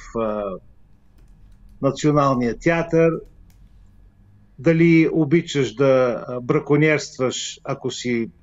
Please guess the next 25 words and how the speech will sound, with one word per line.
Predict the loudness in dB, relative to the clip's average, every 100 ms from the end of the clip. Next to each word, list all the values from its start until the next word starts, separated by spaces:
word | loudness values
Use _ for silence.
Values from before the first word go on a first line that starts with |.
| -16 -16 -12
висок | -10 -2 -2 -2
руски | -4 -4 -6 -8
генерал, | -6 -4 0 2 2 -2 -6 -20 _ _ _ _ _ -4
ако | -2 2
искаш | 0 0 -2
децата | 0 -2 0
ти | -2
да | 0
учат | 0 -2 -8
в | -6 -8
чужбина, | -6 -8 -6 2 2 2 0
ако | 2 2
искаш | 0 0 -2
да | -4
покрадваш | -6 -2 0 0 0 -2 -2 -8 -4
някой | -4 -2 -4
друго | -2 -4 -4
милионче, | -6 0 2 0 -2 -4 -6 _ _ _ _
това | 0 2 2
няма | 2 2 2 2
никакво | 2 -2 -4 -2
значение | 0 0 0 0 0 -2
в | -2 -4
една | -4 0 0 -2 -2
истинска, | -2 -2 -6 -6 -6 -2 -2 -2